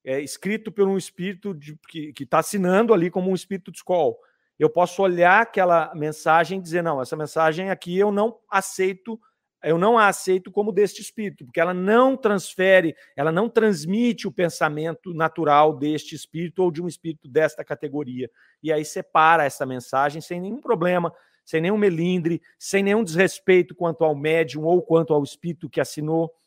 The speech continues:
que muitas vezes a gente nunca vai saber se o espírito assinou, que assinou é aquele mesmo ou não, né? Então, Kardec vai dizer pra que se observe a natureza da comunicação, né? Então, isso nós comentamos no programa passado,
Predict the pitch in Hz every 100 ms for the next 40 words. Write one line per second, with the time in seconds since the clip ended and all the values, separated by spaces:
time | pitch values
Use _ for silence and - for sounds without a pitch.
0 | _ _ 139 151 156 131 151 151 127 127
1 | 143 - 156 196 233 196 - 123 107 127
2 | - 170 170 160 _ _ _ - 139 -
3 | - 147 - 127 - 139 139 120 _ _
4 | 131 - 139 131 131 - 135 131 131 113
5 | 139 160 170 180 170 - _ _ 113 123
6 | 151 160 180 190 170 180 175 185 - 123
7 | 156 156 127 156 - _ 165 156 _ _
8 | 139 - - 165 113 - 202 175 160 151
9 | 143 135 123 120 135 123 120 117 - 98
10 | _ _ _ - 123 147 _ _ _ 117
11 | 131 151 156 170 156 170 156 165 160 139
12 | 147 160 147 151 151 147 - 170 185